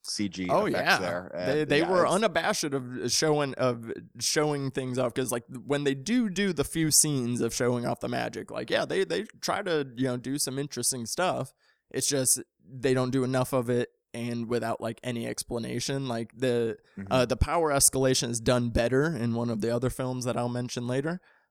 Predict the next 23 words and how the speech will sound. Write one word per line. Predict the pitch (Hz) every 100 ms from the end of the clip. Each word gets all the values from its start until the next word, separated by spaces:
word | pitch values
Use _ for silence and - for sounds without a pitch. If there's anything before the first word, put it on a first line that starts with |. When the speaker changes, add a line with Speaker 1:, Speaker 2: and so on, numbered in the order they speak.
| -
Speaker 2:
Um, | 135 127 127
Speaker 1:
Yeah. | 123 123
Speaker 2:
but | 135 127 123
there's | 135 123
another | 131 156 143
film | - 127
that's | 120 120 -
not | 123 120 -
in | 117 113 113
my | - 123
movie | 117 117 113
math, | 113 117 120 -
um, | 127 120 113
called | 117 127 123
Hellbender | 139 135 120 113 113 117 107 _ _ _ - - -
that | 120 123
came | 120
out | 117 -
last | 117 117 -
year, | 120 120 120
and | 113
it's | 113
a, | 123 120 113